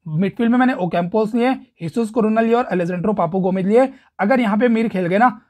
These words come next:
फिलहाल मैं जूम कर रहा हूँ, एन नसेरी खेलेंगे, मैंने पिक नहीं किया। अगर राफा मीर खेल गए, तो आप या तो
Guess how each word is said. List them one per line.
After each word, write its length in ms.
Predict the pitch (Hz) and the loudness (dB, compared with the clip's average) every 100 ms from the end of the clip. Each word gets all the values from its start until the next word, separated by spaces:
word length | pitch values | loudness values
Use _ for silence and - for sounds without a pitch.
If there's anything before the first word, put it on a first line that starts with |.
| _ _ _ _ | _ _ _ _
फिलहाल 240 | 202 208 247 | 0 2 4
मैं 200 | 254 240 | 2 2
जूम 200 | 233 233 | 0 0
कर 100 | 214 | 2
रहा 100 | 233 | 2
हूँ, 80 | |
एन 60 | 220 | 0
नसेरी 260 | 220 226 226 | -2 -4 -2
खेलेंगे, 260 | 214 220 | -2 -2
मैंने 180 | 214 208 | -2 -2
पिक 140 | 208 | -2
नहीं 120 | 196 202 | -2 0
किया। 100 | 220 | 2
अगर 140 | 226 | 2
राफा 280 | 156 151 196 | 0 0 0
मीर 140 | 214 | 0
खेल 160 | 208 160 | -2 -2
गए, 200 | 160 262 | 0 -2
तो 380 | 262 _ _ 214 | -4 _ _ 2
आप 180 | 240 | 2
या 160 | 208 165 | 0 -4
तो 220 | 196 247 | 0 0